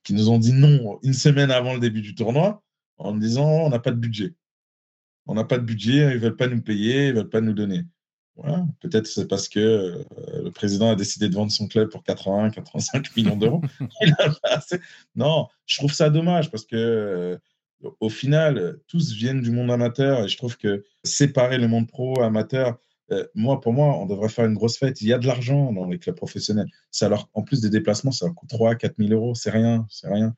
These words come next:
Ou pour certains, mille euros, mille cinq cents euros, c'est rien du tout. Et c'est vivre les gamins de, de leur club, euh, pour qu'ils vivent une belle expérience. Et c'est dommage que, qu'ils mettent pas la main à la poche. Mais bon, euh, après, malheureusement, en,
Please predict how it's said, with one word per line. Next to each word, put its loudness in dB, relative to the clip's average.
Ou -2
pour -4
certains, 2
mille 4
euros, 4
mille -2
cinq -2
cents -2
euros, -4
c'est -8
rien 2
du -4
tout. -4
Et 2
c'est -2
vivre 2
les 6
gamins 2
de, -8
de 2
leur 2
club, 2
euh, -6
pour -12
qu'ils -4
vivent 2
une 4
belle 4
expérience. 0
Et -8
c'est -4
dommage 2
que, -4
qu'ils -6
mettent -4
pas 2
la 2
main 2
à 2
la 0
poche. 0
Mais 2
bon, -2
euh, -20
après, 2
malheureusement, 0
en, 0